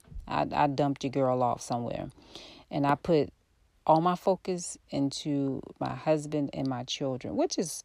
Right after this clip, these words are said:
is fine. Um, but for me, I know, I knew that I, I wanted more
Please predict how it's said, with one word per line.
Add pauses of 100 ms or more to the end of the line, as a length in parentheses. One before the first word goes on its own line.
is (300)
fine. (520)
Um, (800)
but
for
me,
I
know, (460)
I
knew
that
I,
I
wanted
more